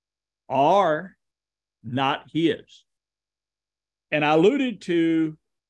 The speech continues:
the fact that there are many teaching that all Jesus has done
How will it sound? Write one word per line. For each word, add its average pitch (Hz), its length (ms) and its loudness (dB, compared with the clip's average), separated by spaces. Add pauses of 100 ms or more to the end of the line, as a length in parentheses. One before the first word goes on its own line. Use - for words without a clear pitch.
(640)
the 135 220 -6
fact 131 540 -4
that 131 120 -8
there 143 200 -2
are 123 40 -2
many 208 460 0
teaching 160 680 -6
that 131 200 -4
all 185 440 0
Jesus 175 640 -6
has 135 180 -4
done 120 560 -4